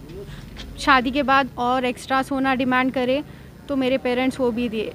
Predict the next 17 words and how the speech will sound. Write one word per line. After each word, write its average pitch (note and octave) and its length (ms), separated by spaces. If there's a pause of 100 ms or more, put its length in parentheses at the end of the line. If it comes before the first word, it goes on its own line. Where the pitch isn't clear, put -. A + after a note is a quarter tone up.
शादी B3 320
के C4 100
बाद C4 180
real A#3+ 280
estate C4 340
property B3+ 420
डिमांड B3+ 400
करे C4+ 300 (320)
तो D4 60
मेरे B3+ 240
parents B3 400
पाँच B3 280
सौ C#4 80
गज B3 200
का C#4+ 140
घर C4 340
दिए। A3+ 320